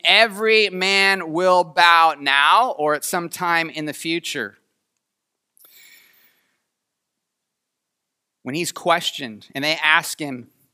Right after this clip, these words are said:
"Are you the Christ?" And then in verse sixty-nine, he says, "But from now on, the Son of Man shall be seated at the right hand of the power of God." What's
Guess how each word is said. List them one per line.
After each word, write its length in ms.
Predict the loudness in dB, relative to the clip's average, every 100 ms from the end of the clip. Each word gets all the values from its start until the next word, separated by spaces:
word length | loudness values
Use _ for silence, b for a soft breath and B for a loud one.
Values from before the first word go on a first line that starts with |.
| _ _ 0
"Are 180 | 2 2
you 300 | -2 -6 -6
the 100 | -6
Christ?" 960 | -8 -2 2 2 0 -6 -8 -10 -16 _ _ _ _ -10
And 160 | -6 -4
then 100 | -4
in 120 | -2
verse 220 | -2 -2
sixty-nine, 800 | -2 -4 -6 -4 0 2 2 0
he 160 | -4 -4
says, 280 | -4 -6
"But 220 | -4 -6 -4
from 260 | -6 -4
now 280 | 0 0 0
on, 400 | 0 2 0 -2
the 60 | -6
Son 300 | -4 -6 -6
of 120 | -6
Man 320 | -4 -2 -4
shall 160 | -6 -6
be 160 | -6
seated 480 | -4 -4 -4 -6 -4
at 100 | -4
the 100 | -4
right 360 | 2 2 2 -2
hand 500 | -4 0 0 -2 -4
of 140 | -8
the 80 | -10
power 560 | -4 2 4 4 2
of 260 | -2 -10 -4
God." 480 | 2 4 6 4 0 B -10
What's 200 | -10